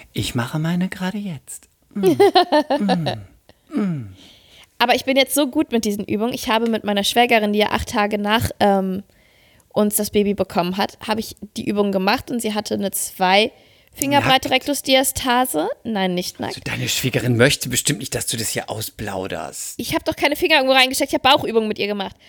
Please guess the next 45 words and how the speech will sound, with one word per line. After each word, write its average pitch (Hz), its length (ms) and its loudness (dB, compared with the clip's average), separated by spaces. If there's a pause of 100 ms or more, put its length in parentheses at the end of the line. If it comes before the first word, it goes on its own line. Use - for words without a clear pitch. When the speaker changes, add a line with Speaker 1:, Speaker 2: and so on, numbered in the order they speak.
(220)
Speaker 1:
Ja. - 160 2
Speaker 2:
Und 247 180 0
nach 226 380 4
dem 269 180 -4
Training 277 380 -4
hatte 285 180 -4
sie 285 140 -4
eine 269 340 2
ein 277 240 0
Finger 196 300 2
breite - 400 0 (120)
Rektusdiastase. - 1000 -6 (240)
Speaker 1:
Kannst - 340 -4
du 175 60 -2
mir 180 100 2
das 170 220 -6
mal 139 200 0
Speaker 2:
Bin 226 140 4
richtig - 300 0
Speaker 1:
zeigen, 135 140 0
wenn 131 80 2
Speaker 2:
gut. 131 100 0
Speaker 1:
wir - 80 -2
uns - 280 -4
sehen? 107 440 -6 (720)
Speaker 2:
Ja, 220 100 4
aber 226 100 4
du 247 80 4
hast 247 160 2
doch 226 60 -6
keine 208 240 0
Rektusdiastase - 960 -6 (100)
bei 117 120 -2
Speaker 1:
Ja, 226 60 0
aber 214 60 0
ich 185 120 2
Speaker 2:
deinem 226 100 0
Speaker 1:
will's 226 100 -6
trotzdem - 100 -4
Speaker 2:
gestellten 196 580 2
Speaker 1:
sehen. 208 180 -4
Ich 202 60 -4
Speaker 2:
Bauch. 185 280 4
Speaker 1:
will 120 80 0
sehen. 120 320 -4